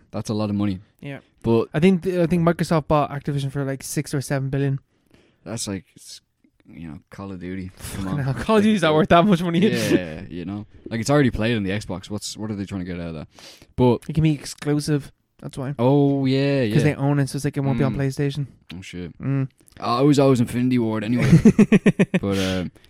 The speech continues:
Speaker 1: but, like, when, when, uh, Disney bought Lucasfilm, Lucas got, you know, got huge. But you, as you saw there, ten billion
Speaker 2: Yeah.
Speaker 1: dir-, ten billion dollars. He said after that, he did an interview, and he was like, they're like, "What are you gonna do now, uh, George?" And he was like,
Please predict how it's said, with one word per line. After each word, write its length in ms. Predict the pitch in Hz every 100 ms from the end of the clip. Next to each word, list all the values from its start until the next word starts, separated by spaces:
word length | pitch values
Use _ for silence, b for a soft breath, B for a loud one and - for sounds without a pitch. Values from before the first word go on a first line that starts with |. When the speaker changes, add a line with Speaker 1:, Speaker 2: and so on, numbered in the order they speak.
| -
Speaker 1:
but, 160 | 131 135
like, 120 | 127
when, 380 | 123 127 127 104
when, 240 | 127 127 123
uh, 380 | 113 110 104 95
Disney 280 | 131 139
bought 260 | 107 110 110
Lucasfilm, 560 | 107 107 101 98 92 90 B B -
Lucas 340 | 117 131 104
got, 220 | 107 78
you 80 | 120
know, 100 | 98
got 200 | 160 123
huge. 340 | 92 110 123 98
But 100 | 101
you, 180 | 135
as 160 | 131 143 92 110
you 40 |
saw 220 | - 117
there, 140 | 101 98
ten 440 | - 139 160 143
billion 320 | 113 123 113
Speaker 2:
Yeah. 140 | 104 -
Speaker 1:
dir-, 80 | b b
ten 140 | 131 139
billion 180 | 127
dollars. 320 | 110 110 98 b b b b
He 160 | 135
said 360 | 160 135 139 113
after 280 | 104 117 101
that, 100 | 87
he 60 | 95
did 120 | 117
an 60 |
interview, 260 | 101 117 92
and 80 | 92
he 40 |
was 100 | 92
like, 180 | 92 90 _ _ _ _ _ _ _ _ _
they're 100 | -
like, 80 | 135
"What 120 | 139 175
are 40 |
you 60 | 151
gonna 100 | 117
do 200 | 117 107
now, 180 | 113
uh, 340 | 110 98 95 90
George?" 360 | 98 92 92 b b
And 80 | 104
he 40 |
was 100 | 107
like, 220 | 104 98